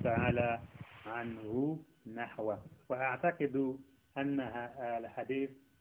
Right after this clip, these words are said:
قد مر بنا فيما، آه، مضى، وقد تكلمنا عليه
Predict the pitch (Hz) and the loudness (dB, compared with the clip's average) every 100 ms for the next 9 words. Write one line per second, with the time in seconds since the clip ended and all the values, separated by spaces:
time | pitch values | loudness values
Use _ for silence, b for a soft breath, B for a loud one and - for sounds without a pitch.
0 | - - 120 117 113 117 123 139 123 123 | -10 -2 0 2 0 -2 0 0 2 0
1 | 110 127 127 123 - 135 123 123 120 - | 0 -2 0 -2 -4 -2 -2 -2 -6 -10
2 | - - - - 120 117 117 113 117 120 | -16 -18 -18 -8 -2 0 0 -2 -4 -4
3 | 117 131 127 127 123 123 - - - _ | 0 0 2 4 4 2 -4 -16 -20 _
4 | _ _ _ - - - 135 120 110 123 | _ _ _ -10 -10 -8 -4 -4 0 0
5 | - 113 - 117 123 135 131 131 131 131 | -2 -8 -6 -2 0 2 2 2 0 -6
6 | - - - - 107 113 123 120 131 147 | -18 -20 -18 -14 -10 -6 -6 -2 2 2